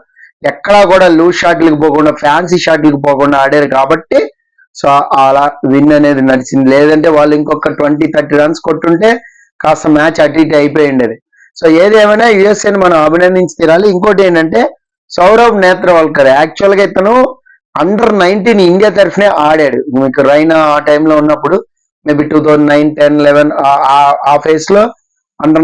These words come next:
nineteen ఆడాడు. So, ఆ, ఆ ఆడిన అనుభవం అనేది ఇక్కడ బాగా పనికొచ్చింది. అలాగే తను, so, నెట్స్ ప్రాక్టీస్ లో యువరాజ్ సింగ్ కి, వాళ్ళకి, పంజాబ్ టీమ్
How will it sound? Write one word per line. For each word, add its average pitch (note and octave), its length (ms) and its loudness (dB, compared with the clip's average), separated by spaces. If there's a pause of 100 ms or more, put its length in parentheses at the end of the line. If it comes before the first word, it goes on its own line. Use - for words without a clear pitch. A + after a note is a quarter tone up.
nineteen D#3+ 380 0
ఆడాడు. D#3+ 300 0 (360)
So, D3+ 40 2 (760)
ఆ, C3+ 40 4 (280)
ఆ D#3+ 40 4 (240)
ఆడిన F#3 240 0
అనుభవం F3+ 480 0
అనేది F3+ 200 0
ఇక్కడ D3+ 360 0 (360)
బాగా D3+ 260 2
పనికొచ్చింది. D#3 540 0
అలాగే F3 240 0
తను, E3 240 0 (520)
so, - 80 0 (340)
నెట్స్ D#3 260 -2 (180)
ప్రాక్టీస్ E3 460 -2
లో E3 80 4 (160)
యువరాజ్ D3+ 420 2
సింగ్ D3+ 200 0
కి, D#3 100 2
వాళ్ళకి, D3 380 0 (120)
పంజాబ్ C#3+ 380 -2
టీమ్ D3 180 0